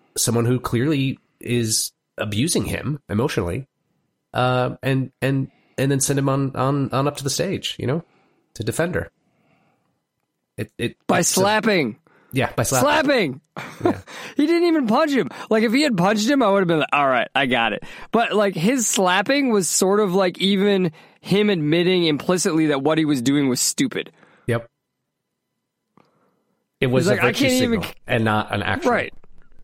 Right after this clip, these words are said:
Speaker 1: issue.
Speaker 2: Right. He, he didn't actually want to hurt Chris Rock. He just wanted to demonstrate that he was upset at him.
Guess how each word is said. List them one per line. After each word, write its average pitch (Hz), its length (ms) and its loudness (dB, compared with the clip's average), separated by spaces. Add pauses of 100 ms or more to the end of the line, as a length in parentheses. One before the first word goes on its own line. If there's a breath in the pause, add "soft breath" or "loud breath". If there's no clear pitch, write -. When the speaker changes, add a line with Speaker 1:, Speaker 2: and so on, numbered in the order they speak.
(380)
Speaker 1:
issue. - 280 -6 (720)
Speaker 2:
Right. 208 240 2
He, 151 60 4
he 196 360 2
didn't 208 200 2
actually 180 380 2
want 160 180 2
to 147 60 2
hurt 156 200 2
Chris 135 260 -2
Rock. 120 200 0
He 143 100 0
just 135 220 -2
wanted 160 240 0
to 147 80 -2
demonstrate 139 800 0 (280 loud breath)
that 147 180 0
he 135 160 0
was 127 260 0
upset 123 380 -2
at 107 100 -4
him. - 220 -8